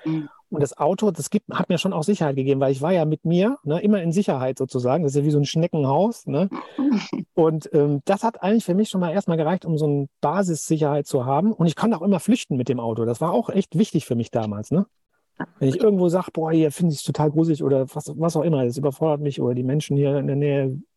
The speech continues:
Speaker 2: Ich kann, ich hatte immer das Gefühl, ich kann wieder weg. Ja, das war dieses, allein dieses Gefühl, ich fahr jetzt einfach weg. Ich will hier nicht mehr sein, ne? Das hat auch was von Freiheit für mich gehabt, wo ich aus der Angst rauskam, ne?
Speaker 1: Und dann gleich das erste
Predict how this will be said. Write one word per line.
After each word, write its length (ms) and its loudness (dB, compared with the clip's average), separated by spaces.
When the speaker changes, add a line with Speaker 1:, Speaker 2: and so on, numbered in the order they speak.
Speaker 2:
Ich 80 -20
kann, 140 -6
ich 140 -10
hatte 100 -2
immer 120 2
das 140 -2
Gefühl, 320 2
ich 100 0
kann 180 0
wieder 200 2
weg. 200 -2
Ja, 140 0
das 260 -4
war 280 0
dieses, 180 0
allein 240 0
dieses 160 0
Gefühl, 380 0
ich 120 -16
fahr 180 -4
jetzt 160 -2
einfach 340 -4
weg. 220 -6
Ich 160 -6
will 80 2
hier 120 4
nicht 140 -2
mehr 140 2
sein, 260 0
ne? 120 -2
Das 120 0
hat 120 -2
auch 160 -4
was 160 -2
von 160 0
Freiheit 400 -2
für 100 -2
mich 160 -2
gehabt, 360 -4
wo 80 2
ich 60 2
aus 100 -2
der 120 -2
Angst 260 -2
rauskam, 400 -4
ne? 180 -4
Speaker 1:
Und 140 -2
dann 140 2
gleich 500 -2
das 180 -8
erste 380 -2